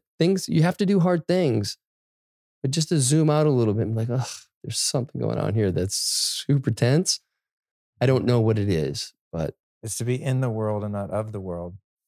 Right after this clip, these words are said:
Speaker 2: It's, it, it really is. It's the, it's the shamanic way. And I'm not a shaman, but I know a few.
Speaker 1: Yeah, you
Speaker 2: And
Speaker 1: do.
Speaker 2: it's, you know, it's finding that balance of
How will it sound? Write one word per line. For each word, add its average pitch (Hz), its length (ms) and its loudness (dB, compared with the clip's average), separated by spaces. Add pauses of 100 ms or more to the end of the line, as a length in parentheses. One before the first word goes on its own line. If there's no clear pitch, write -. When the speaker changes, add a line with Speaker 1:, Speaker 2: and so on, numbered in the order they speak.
(300)
Speaker 2:
It's, - 220 -12
it, 104 220 -10
it 117 260 -4
really 110 260 0
is. 101 220 -2
It's 95 300 -8
the, 95 320 -2 (1300)
it's - 200 -8
the 95 180 -4
shamanic 98 720 -4
way. 90 360 -6
And 98 140 -8
I'm 90 80 -6
not 85 160 -8
a 85 60 -8
shaman, 92 500 -6
but 90 240 -4 (520)
I 107 40 -8
know 113 220 -2
a 101 60 -4
few. 104 340 -10 (260)
Speaker 1:
Yeah, 104 120 0
you 107 140 2
Speaker 2:
And 98 80 -2
Speaker 1:
do. 104 280 -2 (360)
Speaker 2:
it's, - 380 -4 (1120)
you 123 80 -18
know, 110 80 -2
it's 107 120 -4
finding 127 300 0
that 107 220 -4
balance 113 460 -2
of 95 200 -8